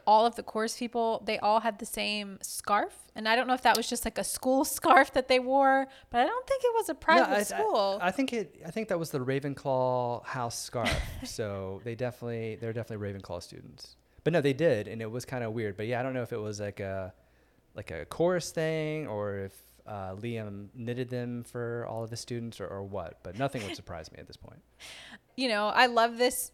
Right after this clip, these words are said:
Speaker 1: the big concert event at the end.
Speaker 2: Oh, that was great.
Speaker 1: And,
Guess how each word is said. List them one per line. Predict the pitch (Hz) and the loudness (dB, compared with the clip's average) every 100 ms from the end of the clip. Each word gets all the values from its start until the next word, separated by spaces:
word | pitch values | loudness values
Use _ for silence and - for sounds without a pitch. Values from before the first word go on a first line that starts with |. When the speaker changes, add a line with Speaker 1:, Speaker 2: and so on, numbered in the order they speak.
| _ 196 | _ -10
Speaker 1:
the | 208 | -2
big | 233 226 233 - - | 4 4 4 -4 -12
concert | - 254 208 214 185 | 0 2 2 -2 -4
event | 185 - - - - | -6 -8 -10 -16 -14
at | 226 | -8
the | 214 190 | -4 -4
end. | - - - | -6 -12 -10
Speaker 2:
Oh, | 107 95 | -8 -6
that | 110 | -6
was | 101 | -8
great. | 90 87 - _ - | -10 -12 -14 _ 0
Speaker 1:
And, | 240 240 233 233 226 220 214 214 | 4 6 8 6 6 2 -2 -6